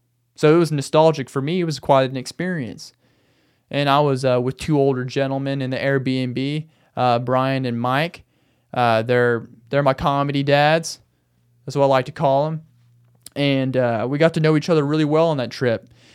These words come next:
If you wanna get to know anybody really, really well, just go take a trip with them. Go take a trip anywhere, uh, preferably on a farm, because when you're with two grown men picking strawberries in a field, you're gonna get to know them really well.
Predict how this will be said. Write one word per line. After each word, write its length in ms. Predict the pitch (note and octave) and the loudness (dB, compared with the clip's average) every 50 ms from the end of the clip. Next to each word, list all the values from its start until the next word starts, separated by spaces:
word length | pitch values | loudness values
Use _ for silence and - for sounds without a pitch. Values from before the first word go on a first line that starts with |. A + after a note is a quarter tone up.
| _ - - | _ -8 -4
If 100 | D3 D3+ | -2 2
you 80 | A3+ | 4
wanna 160 | B3+ C#4+ C#4+ B3 | 4 4 4 4
get 160 | A#3 A3+ - | 2 0 0
to 60 | G#3 | -2
know 260 | F3+ F3+ F3+ F#3 F#3 | 2 4 6 6 6
anybody 440 | F#3 F#3 F#3 F#3 E3+ F#3 F3+ E3+ D3+ | 6 4 2 2 2 4 4 4 4
really, 280 | C3+ C#3 D3+ D#3+ D#3+ D#3 | 4 4 4 4 4 4
really 260 | D3+ D#3+ D#3+ D#3+ D#3 | 4 2 4 4 4
well, 460 | D3+ D3+ D3+ D#3 D#3+ E3+ F3 E3+ D#3+ - _ _ _ _ _ | 2 4 4 4 2 2 0 -4 -8 -12 _ _ _ _ _
just 160 | - - F#3 - | -18 -14 -6 -2
go 100 | G3 F#3 | -2 -2
take 200 | F#3 G3 E3 D3 | 0 -2 -2 -2
a 60 | C#3 | -4
trip 260 | - - C#3+ B2+ B2 | -2 -2 -2 -2 -2
with 140 | - A2 - | -4 -8 -10
them. 180 | - D#2+ - - _ _ _ _ _ | -12 -14 -16 -18 _ _ _ _ _
Go 120 | - - D#3 | 0 2 2
take 220 | D#3 F3+ E3 - | 2 2 -2 -4
a 40 | D3+ | -4
trip 280 | C#3+ - D#3+ C#3+ - D3+ | -2 0 0 0 0 0
anywhere, 520 | C#3+ C#3+ C#3 C#3 C#3+ C#3 C#3 C3+ C3+ - _ _ _ _ _ _ _ _ _ _ - | -2 0 0 0 2 2 2 2 0 -2 _ _ _ _ _ _ _ _ _ _ 2
uh, 240 | C#3+ C3+ C3 B2 B2 | 4 4 4 4 2
preferably 480 | - C3+ - D#3 D#3+ D#3 D3 D3 D3+ | 0 0 2 4 4 6 6 4 4
on 140 | D3+ C#3+ C3+ | 4 4 2
a 20 | |
farm, 560 | B2+ - - C#3 C3+ C3 B2 A2+ A2 A#2+ D#3+ - | 0 0 0 0 2 2 0 -2 -4 -8 -12 -8
because 280 | - C3 B2 C3 B2 C3 | -8 -4 -2 -2 -2 -2
when 140 | C3+ C#3 C#3+ | -4 -4 -2
you're 180 | D#3 F3+ G3 | 0 0 0
with 220 | F#3 E3 C#3 C3+ - | 2 2 0 0 0
two 180 | - F3+ F3 | 0 2 2
grown 340 | D#3 C#3 D3+ D#3 D#3+ D#3 D3+ | 2 2 2 2 2 2 0
men 300 | D3 D3+ D#3 D#3 D#3 D#3 | -2 -2 -2 -2 -2 -2
picking 240 | - F3+ D#3+ - C#3 | -4 -4 -4 -4 -6
strawberries 640 | C3+ - - D3 D#3 D#3+ D#3 D#3 D#3 D3+ D3+ D3+ D3 | -6 -2 2 4 4 6 6 4 4 4 2 2 2
in 80 | D3+ C3+ | 0 -2
a 60 | C3 | -2
field, 300 | - - D#3 D#3+ E3 D3+ | -2 2 2 4 4 2
you're 80 | C#3 D3+ | 0 -2
gonna 200 | - E3+ C#3 C3 | -2 -2 -2 -2
get 360 | B2 B2+ C3+ C#3 C3+ C3+ - | -2 0 0 0 0 0 -2
to 100 | - C#3+ | -4 -6
know 380 | B2+ B2+ B2+ B2+ B2+ B2+ B2+ | -4 -2 0 0 0 0 0
them 260 | B2 B2 B2 A#2 A#2 A#2 | 0 -2 -2 0 0 2
really 300 | A#2+ A#2+ A#2+ A#2 A2+ G#2 | 2 2 2 0 0 -2
well. 500 | G#2 A2+ A2 E2+ D#2+ - - - - | -2 -2 -4 -4 -6 -10 -16 -20 -20